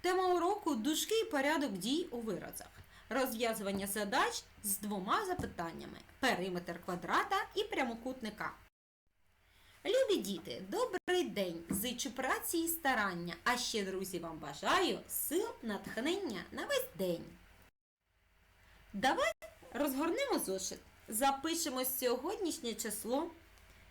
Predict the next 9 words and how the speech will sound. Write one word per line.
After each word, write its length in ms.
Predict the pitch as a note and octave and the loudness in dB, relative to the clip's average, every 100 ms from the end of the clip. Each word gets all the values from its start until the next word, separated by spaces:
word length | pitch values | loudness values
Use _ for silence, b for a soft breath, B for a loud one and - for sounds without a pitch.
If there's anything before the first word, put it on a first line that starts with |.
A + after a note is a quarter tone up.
| - - - - - - - - | -20 -20 -20 -20 -20 -20 -20 -8
та 140 | - D4 | 0 0
пропишемо 600 | - D4 A4+ A#4+ F4 C#4 | 2 2 2 2 2 2
каліграфічну 680 | C#4 C4 B3+ B3+ C4+ - | 2 0 0 -2 -2 -2
хвилинку. 600 | C#4 C4 C#4+ D#4 E4 - - - - - - - - - - - - - - - - - - - - - - - - - - - - - - - - - - - - - - - - - - | -2 0 0 0 -6 -12 -12 -20 -20 -20 -20 -20 -20 -20 -20 -20 -20 -20 -20 -20 -20 -20 -20 -20 -20 -20 -20 -20 -20 -20 -20 -20 -20 -20 -20 -20 -20 -20 -20 -20 -20 -20 -20 -20 -20 -20 -10
Каліграфічна 720 | - B3+ B3+ A#3+ A#3+ A3+ - A3+ | 0 2 2 0 -2 -2 -2 -4
хвилинка. 840 | - G#3 F#3 F3+ C4+ D#4 A#3+ F3+ - - - - - - - - - - - - | -4 -2 0 0 -2 0 0 0 -4 -20 -20 -20 -20 -20 -20 -20 -20 -20 -20 -6
Число 640 | - B3 - G3 F#3+ E4 | -4 -2 -2 0 0 0
шістдесят 760 | - C#4 A#3+ A3+ B3+ D#4+ B4 - | -2 -2 0 -2 0 2 0 0
сім. 340 | - D4 D#4 | 0 0 -2